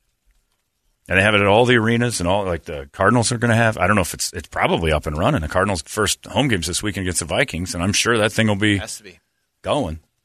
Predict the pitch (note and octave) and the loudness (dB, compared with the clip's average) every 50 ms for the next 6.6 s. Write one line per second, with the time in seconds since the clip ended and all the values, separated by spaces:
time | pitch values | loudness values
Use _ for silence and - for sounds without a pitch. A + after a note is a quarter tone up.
0 | _ _ _ _ _ _ - F#2+ F#2+ G2+ G2 G#2+ A#2+ A#2+ A#2 C#3 E3+ F3+ - - | _ _ _ _ _ _ -2 0 2 2 2 2 2 4 4 6 6 4 4 4
1 | C3 C#3 E3 D#3+ C3 - C3 G#2+ - - C#3 C#3+ C#3 A2+ G2+ - - - A2 F#2+ | 4 4 4 4 4 4 2 2 4 4 4 6 6 4 4 0 2 4 4 6
2 | G2 G2+ F#2+ F#2+ F#2 F#2 G2 G2+ F#2+ - - - C2 B1 - - - - - C#2+ | 6 4 4 2 2 0 0 0 -2 -4 -6 -8 -10 -14 -16 -16 -14 -12 -10 -10
3 | C2+ C2+ - _ _ _ _ - - G#3+ A3+ B3+ C4+ B3+ A#3 D3 G#2+ F2+ - - | -12 -12 -16 _ _ _ _ -4 2 4 4 6 6 6 6 6 4 0 -2 -6
4 | _ _ _ _ _ _ _ _ _ _ _ _ _ _ _ _ _ _ _ _ | _ _ _ _ _ _ _ _ _ _ _ _ _ _ _ _ _ _ _ _
5 | _ _ - A2+ C3+ C#3 - C3 A#2+ - - A2+ G2 E2+ - - D#2+ D2 C2+ B1+ | _ _ -2 0 0 2 2 2 2 2 2 2 0 2 2 0 0 0 -2 -6
6 | B1+ - _ - - - - - - - - | -8 -12 _ -20 -20 -20 -18 -16 -14 -14 -16